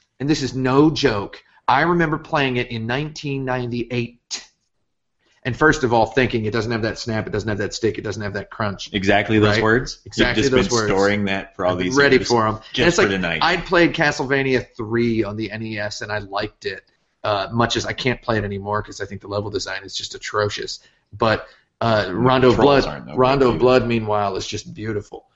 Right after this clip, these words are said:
Speaker 2: Mm-hmm.
Speaker 1: But, uh, uh, uh, Rondo of Blood is a beautiful traditional Castlevania game in the
Speaker 2: Mm-hmm.
Speaker 1: old style.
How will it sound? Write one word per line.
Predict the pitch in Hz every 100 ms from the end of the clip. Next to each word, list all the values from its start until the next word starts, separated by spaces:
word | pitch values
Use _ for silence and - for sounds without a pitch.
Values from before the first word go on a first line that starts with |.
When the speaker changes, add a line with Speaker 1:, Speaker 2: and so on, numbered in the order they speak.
| -
Speaker 2:
Mm-hmm. | 98 98
Speaker 1:
But, | 110 101
uh, | 98 - _ _ -
uh, | 113 107 104 104 - _ _ _ _ _ _ 113
uh, | 117 117 113 107 98
Rondo | 110 131 117
of |
Blood | 123 117
is | 98
a | 104 - - 110
beautiful | 120 131 107 98
traditional | - 113 104 101 101 98
Castlevania | 101 98 - 98 95
game | 92 98
in | 101
the | 104
Speaker 2:
Mm-hmm. | 107
Speaker 1:
old | 101 101
style. | - - 101 95